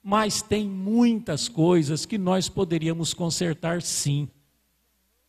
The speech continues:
Fazer ressurgir a chama do amor, voltar a gostar, porque a gente gosta.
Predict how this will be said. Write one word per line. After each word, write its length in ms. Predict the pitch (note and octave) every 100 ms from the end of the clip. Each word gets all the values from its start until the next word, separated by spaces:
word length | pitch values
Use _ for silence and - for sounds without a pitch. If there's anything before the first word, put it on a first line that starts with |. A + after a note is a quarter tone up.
| _ _
Fazer 680 | - - - G#3+ C3+ G#3+ B3
ressurgir 1000 | G#3 A#3 - - A#3 F#3 A2 C#3 B3+ C#4
a 80 | G3+
chama 680 | C3+ - - G3 G3+ F#3 D#3+
do 220 | C#3+ D#3+
amor, 540 | C#3+ C#3 C#3+ C#3+ A#2+ - - - _ _ _ _
voltar 800 | A#2+ G#3+ B3 - - G#3+ A3+ A#3+
a 80 | A#3
gostar, 960 | G3+ B3 - - B3 A#3 C#4 C4 - - _ _ _ _
porque 200 | - F#4+
a 60 | G4+
gente 280 | F4+ G4+ A#4
gosta. 680 | C#4+ G3 A3 - - A#2+